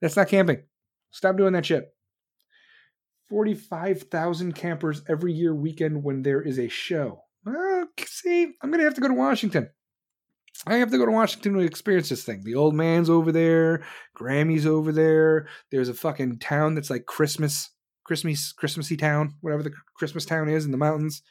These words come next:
I'm supposed to go there. It's very nice. Leven-, Leavenworth.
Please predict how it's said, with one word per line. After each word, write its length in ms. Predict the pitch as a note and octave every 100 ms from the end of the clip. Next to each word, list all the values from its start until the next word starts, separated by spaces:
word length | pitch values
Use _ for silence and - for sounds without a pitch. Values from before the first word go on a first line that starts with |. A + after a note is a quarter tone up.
| - - -
I'm 100 | B2+
supposed 240 | - D3+
to 60 | C#3+
go 120 | D3
there. 440 | D3 D3 D#3 D3 _ _ _ _ _ _ _ _
It's 220 | _ B2+
very 300 | C#3 F#3+ G3
nice. 600 | E3 D3+ D3 - - - _ _ _ _ _ _ _ _ _ _ _ _ _ _ _ _ _ _ _ _ _ _
Leven-, 420 | C3+ D3 D#3 D3 D3
Leavenworth. 720 | D3+ D#3+ C#3 A#2 G2 -